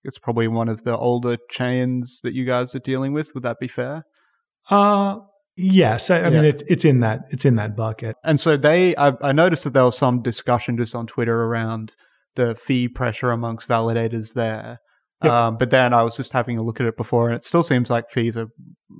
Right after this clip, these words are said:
Speaker 1: relatively high. Did that kind of go through a cycle and then come
Speaker 2: Well,
Speaker 1: back up
Speaker 2: well,
Speaker 1: again?
Speaker 2: it's a, it's a very unique situation. So
Speaker 1: Yeah.
Speaker 2: it was in Cosmos specifically.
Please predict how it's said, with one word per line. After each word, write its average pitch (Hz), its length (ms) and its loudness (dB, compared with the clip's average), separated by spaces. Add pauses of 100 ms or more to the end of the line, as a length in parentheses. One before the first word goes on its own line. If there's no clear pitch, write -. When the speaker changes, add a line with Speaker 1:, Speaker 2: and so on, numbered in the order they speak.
Speaker 1:
relatively 120 580 -2
high. 113 440 -2 (420)
Did 139 120 2
that 180 180 2
kind 202 180 2
of 147 80 2
go 143 160 4
through 139 260 4
a 120 40 2
cycle 190 720 2
and 135 180 -2
then 123 160 0
come - 180 2
Speaker 2:
Well, 196 80 4
Speaker 1:
back 202 200 0
up 190 60 4
Speaker 2:
well, 185 200 4
Speaker 1:
again? 175 60 4
Speaker 2:
it's 185 120 0
a, 180 120 0
it's 165 120 0
a 170 60 2
very 170 260 0
unique 139 360 2
situation. 120 560 -2
So 127 360 2
Speaker 1:
Yeah. 151 160 2
Speaker 2:
it 147 80 0
was 139 240 4
in 143 140 2
Cosmos 165 640 0
specifically. 120 640 -2